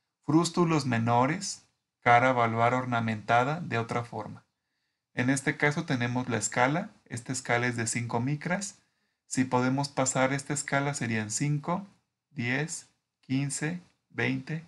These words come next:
veinticinco, treinta. Probablemente con un diámetro mo-, entre los treinta a treinta y cinco micrómetros. Presenta estas costillas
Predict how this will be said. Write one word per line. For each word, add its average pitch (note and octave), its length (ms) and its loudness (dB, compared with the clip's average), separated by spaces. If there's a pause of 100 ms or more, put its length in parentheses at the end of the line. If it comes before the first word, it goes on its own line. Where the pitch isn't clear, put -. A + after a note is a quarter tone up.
veinticinco, C3+ 880 -6 (300)
treinta. A2+ 420 -4 (680)
Probablemente D#3 760 4
con B2 200 0
un C3 160 2
diámetro C#3 600 0 (200)
mo-, A#2 300 -4
entre A2+ 380 -2
los A2 220 -4
treinta D#3 560 0
a B2+ 140 0
treinta A2+ 320 -4
y - 20 -6
cinco A2+ 320 -6
micrómetros. F3 840 -4 (760)
Presenta C#3+ 800 2
estas C3 380 0
costillas C3 840 -2